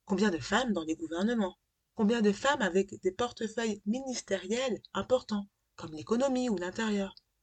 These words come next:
Combien de femmes chefs d'entreprise ? Combien de femmes à la tête de grandes entreprises ?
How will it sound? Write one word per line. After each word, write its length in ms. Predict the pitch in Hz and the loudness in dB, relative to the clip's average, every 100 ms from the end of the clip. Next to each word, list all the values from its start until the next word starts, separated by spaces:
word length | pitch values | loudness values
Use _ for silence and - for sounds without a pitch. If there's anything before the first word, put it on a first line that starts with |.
| _ - | _ -6
Combien 260 | 165 208 | 0 0
de 100 | 175 | 0
femmes 360 | - 254 294 196 _ | 0 2 2 -2 _
chefs 220 | - 226 190 | -6 -4 -2
d'entreprise ? 680 | 185 - 262 208 202 - _ _ _ | -2 -2 -4 0 0 -2 _ _ _
Combien 260 | - 180 196 | 2 4 2
de 100 | 170 | 2
femmes 220 | 208 285 | 2 2
à 80 | 202 | 2
la 140 | 165 | -2
tête 380 | - 311 311 - _ - | -2 -2 -2 -6 _ -2
de 100 | 185 | 0
grandes 280 | 185 180 170 | 2 0 -2
entreprises ? 600 | 160 254 - 190 170 | -4 -4 -2 -4 -4